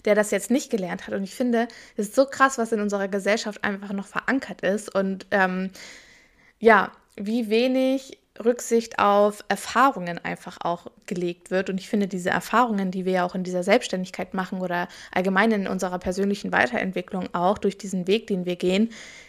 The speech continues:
das ist, äh, unbezahlbar. Also das, was ich in meiner Selbstständigkeit gelernt habe, das kann ich nicht mit <laughs> meiner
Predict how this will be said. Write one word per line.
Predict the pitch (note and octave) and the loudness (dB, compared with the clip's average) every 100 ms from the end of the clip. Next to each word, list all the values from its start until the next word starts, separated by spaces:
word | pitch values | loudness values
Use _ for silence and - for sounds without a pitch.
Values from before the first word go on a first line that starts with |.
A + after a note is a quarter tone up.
| - - | -20 -8
das | G#3 - | -6 -6
ist, | F#3 - - | -8 -6 -2
äh, | G3+ F#3+ - | 2 2 2
unbezahlbar. | G3+ G3 F#3+ - A#3 B3+ F#3 | 2 2 0 4 6 6 6
Also | F3+ F3+ | 4 2
das, | G3 - | 0 0
was | A3 | 0
ich | A3+ | 0
in | A3 | 0
meiner | G3 F#3+ | 2 2
Selbstständigkeit | F#3+ G3+ A3 G#3+ G#3 G3+ G3 | 2 0 0 -4 -2 -4 -4
gelernt | F#3+ F#3 G#3 A3 | -2 0 0 0
habe, | G3+ | -2
das | F#3+ F#3 - - | -2 -6 -10 -6
kann | G3+ G3+ | -2 -2
ich | F#3+ | 0
nicht | G#3+ A3+ | -2 -2
mit | A3 - - | -4 -2 0
<laughs> | C#4 - C#4+ | 0 -4 -2
meiner | G#3 G#3 G#3 G3+ F#3+ G#3+ | 4 6 8 8 6 2